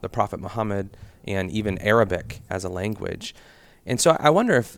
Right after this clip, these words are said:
you could speak to the American Christian listening right now and explain,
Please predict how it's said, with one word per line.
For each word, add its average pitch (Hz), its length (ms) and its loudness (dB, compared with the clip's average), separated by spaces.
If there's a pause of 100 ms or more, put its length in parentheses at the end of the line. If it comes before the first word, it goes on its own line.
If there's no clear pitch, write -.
you - 120 -14
could - 140 -10
speak - 360 -2
to - 80 -6
the 135 100 2
American 110 420 2
Christian 107 360 -2
listening 101 300 -4
right 92 160 -2
now 92 220 -2
and 92 80 -4
explain, 101 540 -4